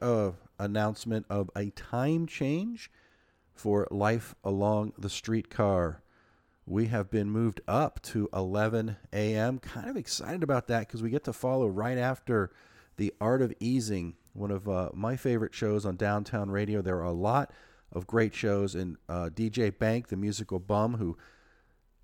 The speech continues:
comes in here from nine to eleven, curates a fantastic, fantastic show. So I'm excited to be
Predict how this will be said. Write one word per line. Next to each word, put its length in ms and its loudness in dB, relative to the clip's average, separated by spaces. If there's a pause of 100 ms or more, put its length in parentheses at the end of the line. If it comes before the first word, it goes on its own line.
comes 240 2
in 80 4
here 120 4
from 160 0
nine 220 6
to 80 6
eleven, 500 6 (360)
curates 440 2
a 80 -2
fantastic, 1040 -2
fantastic 680 -4
show. 260 -2
So 140 -4
I'm 40 -2
excited 360 0
to 60 -2
be 220 0